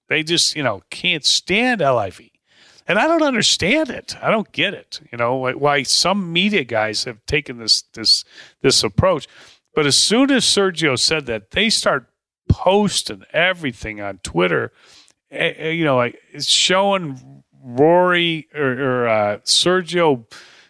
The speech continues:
beating his club in the sand. He did that in Saudi Arabia where he got all, you know, pouty at some bad shots and started swinging at the sand. And by the way, everybody's done that.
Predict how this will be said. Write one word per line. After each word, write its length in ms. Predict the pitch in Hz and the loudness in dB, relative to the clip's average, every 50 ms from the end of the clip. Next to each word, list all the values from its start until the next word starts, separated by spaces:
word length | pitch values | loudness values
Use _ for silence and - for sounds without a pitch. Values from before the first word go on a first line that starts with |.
| _ _ 127 113 104 - | _ _ -16 -16 -16 -4
beating 300 | _ 175 202 208 185 156 | _ 0 0 0 -2 0
his 220 | 180 175 151 - - | 0 2 2 2 -2
club 320 | - - 170 170 165 156 | 0 0 0 0 2 0
in 100 | 165 160 | -2 -2
the 100 | 156 147 | 0 0
sand. 380 | 135 - - 147 143 143 143 135 | 0 2 2 2 0 0 0 -2
He 80 | 131 | -4
did 220 | 117 110 135 139 139 | -4 -2 -2 0 2
that 160 | 143 135 127 | 2 2 2
in 80 | 127 117 | 2 0
Saudi 440 | 104 - - 131 127 123 120 123 | 0 2 4 4 2 2 2 0
Arabia 580 | 113 107 107 113 120 131 127 120 123 131 127 120 | -2 0 0 0 0 0 0 -2 -2 -2 -2 -2
where 200 | 117 113 110 107 | -2 -2 -2 -2
he 80 | 107 104 | -2 -4
got 160 | 113 117 113 | -4 -2 -2
all, 300 | 113 110 110 107 - _ _ _ _ _ _ _ _ _ _ | 0 0 -2 -4 -6 _ _ _ _ _ _ _ _ _ _
you 80 | 127 | 0
know, 140 | 120 107 98 95 _ _ | 0 0 0 -2 _ _
pouty 400 | - - 131 127 135 127 123 120 | -2 2 2 2 2 2 0 -2
at 100 | 113 104 | -2 -2
some 220 | - - 120 110 104 | -2 -4 -4 -4 -4
bad 260 | 113 113 110 107 101 | -2 0 0 0 0
shots 460 | - - 120 117 113 117 117 - - | -2 -2 0 0 0 -2 -2 -4 -6
and 80 | - - | -4 -2
started 320 | - 127 117 110 98 - - - - - - - - _ | -2 0 0 -2 -2 -6 -12 -20 -20 -20 -20 -20 -10 _
swinging 640 | - - - - - - 139 160 160 156 156 147 143 | 0 0 0 0 0 2 2 2 2 2 0 -2 -2
at 140 | 131 123 - | -4 -6 -4
the 100 | 120 113 | -2 0
sand. 680 | - - - 131 123 123 123 123 127 123 120 120 - - _ _ _ _ - | 0 2 2 0 0 -2 -2 0 -2 -2 -2 -4 -12 -18 _ _ _ _ -2
And 100 | 175 196 | -2 0
by 200 | 214 240 240 190 | 2 0 2 2
the 100 | 135 113 | 0 0
way, 300 | 110 113 107 92 85 82 | 0 0 -2 -2 -6 -8
everybody's 680 | - - 147 131 123 113 98 90 80 85 - - - | -4 -4 -2 0 0 -2 -2 -2 -8 -4 -2 -2 -2
done 240 | - 82 85 87 87 | 0 -2 -8 -10 -10
that. 220 | 82 85 95 - | -16 -18 -20 -20